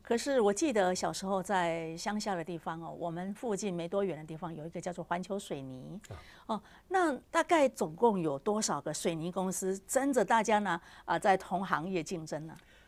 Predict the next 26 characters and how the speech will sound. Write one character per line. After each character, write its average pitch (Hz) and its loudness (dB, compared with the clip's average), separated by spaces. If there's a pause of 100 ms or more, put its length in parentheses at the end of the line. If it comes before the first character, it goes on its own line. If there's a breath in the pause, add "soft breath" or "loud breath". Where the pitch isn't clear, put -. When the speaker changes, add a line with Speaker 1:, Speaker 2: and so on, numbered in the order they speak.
(140 soft breath)
Speaker 2:
这 233 0
个 170 10
水 123 4
泥 117 -2
公 127 -2
司 123 0
哈， 98 -10
Speaker 1:
嗯。 165 -8
Speaker 2:
大 185 8
概 180 8
那 190 8
时 165 2
候 170 10
民 147 4
国 120 2
六 156 12
十 143 0
几 110 -10
年 90 -8
了 87 -12
哈， 87 -12
Speaker 1:
嗯 175 -6
哼。 185 -6
Speaker 2:
只 185 -8
有 127 -2
十， - -14